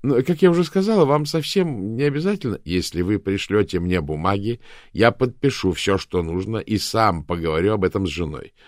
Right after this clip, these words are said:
«Благодарю». Стейн заканчивает разговор.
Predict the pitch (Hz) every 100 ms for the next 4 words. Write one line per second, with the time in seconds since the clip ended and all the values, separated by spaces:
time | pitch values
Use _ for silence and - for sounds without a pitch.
0 | - _ _ - - 85 117 110 104 101
1 | - - - _ _ _ _ _ _ _
2 | _ _ _ _ - - 135 151 101 90
3 | 85 85 95 95 - 90 - - - -